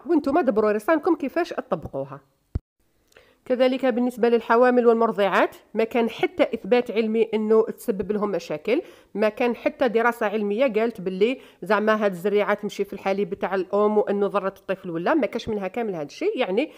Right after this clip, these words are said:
تقدروا تاخذوها كما ناخذوها حنايا بكل بساطة.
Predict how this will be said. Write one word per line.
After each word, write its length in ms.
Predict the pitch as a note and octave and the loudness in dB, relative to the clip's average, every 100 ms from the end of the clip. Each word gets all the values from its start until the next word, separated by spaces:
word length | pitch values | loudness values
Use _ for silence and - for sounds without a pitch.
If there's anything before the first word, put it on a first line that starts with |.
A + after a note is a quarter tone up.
| - - - | -20 -14 -6
تقدروا 480 | - G3+ F#3+ G#3+ | -2 0 2 0
تاخذوها 520 | - B3+ - G3 G3+ C#4+ | 2 0 0 -4 0 0
كما 260 | D#4+ D#4 | 2 2
ناخذوها 400 | C#4 C#4 A#3+ B3+ | 2 0 -2 -2
حنايا 400 | C4 C4+ C4+ E4+ G4 - _ | -2 -2 2 2 0 -14 _
بكل 520 | G#3 D4 F4 E4+ E4 - A#3 | -4 -2 2 2 2 2 0
بساطة. 460 | G3+ G#3 C#3 - | 0 -2 -2 4